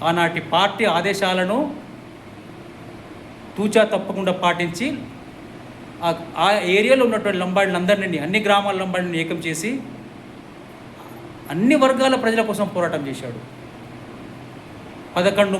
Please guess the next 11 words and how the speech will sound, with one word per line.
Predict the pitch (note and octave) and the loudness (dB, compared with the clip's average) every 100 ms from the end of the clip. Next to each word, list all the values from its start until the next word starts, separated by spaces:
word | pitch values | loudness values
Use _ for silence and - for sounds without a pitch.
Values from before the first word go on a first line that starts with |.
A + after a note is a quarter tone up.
| F#3 | 0
మంది | F#3 F#3 | 0 0
ప్రాణత్యాగాలు | F3 F#3 F#3 F#3 F3 F3+ E3+ | 2 2 2 2 2 0 -2
చేశారు. | E3+ E3+ D#3+ B2 A#2+ - - - - - - - B2+ | -2 0 -2 -2 -8 -14 -16 -16 -16 -16 -14 -6 2
దొరలు | F#3+ G#3 G3+ - - - - - - - - - D#3+ | 6 6 4 2 -8 -14 -16 -16 -16 -18 -14 0 4
ఏడుగురిని | G#3+ G#3+ G#3+ G#3 F#3 | 4 4 2 2 0
సజీవ | F3 G3+ G#3+ | 0 4 4
దహనం | F#3+ G3+ F#3+ | 4 2 2
చేశారు. | F#3+ G3 F3+ C#3+ A2+ - - - - - - - - - - - - - C3+ C3 | 0 2 0 0 -6 -10 -16 -18 -18 -18 -18 -18 -16 -18 -18 -18 -16 -14 -8 2
దొరలకు | F#3+ A3 G3+ | 4 4 4
వ్యతిరేకంగా | G3+ G#3 G#3 G3 F#3+ E3 C3 - - - - - - - | 0 0 0 2 2 2 -2 -10 -14 -16 -18 -16 -14 -6
సాయుధ | E3 E3 F#3+ | -2 0 0